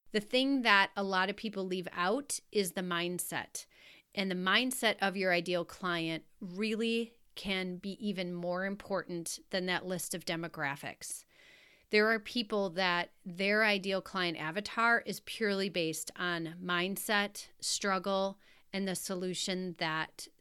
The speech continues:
the business owner can provide. What you do want to be careful of is being too general and too vague, and I'll tell you why.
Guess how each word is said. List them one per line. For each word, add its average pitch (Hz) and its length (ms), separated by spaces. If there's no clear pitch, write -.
the 185 80
business 170 420
owner 160 300
can 156 340
provide. 151 640
What 240 160
you 233 120
do 247 180
want 294 180
to 285 40
be 285 100
careful 269 440
of 330 180
is 214 180
being 240 280
too 254 220
general 220 680
and 214 240
too 240 300
vague, 180 560
and 208 140
I'll 196 100
tell 226 240
you 214 140
why. 180 280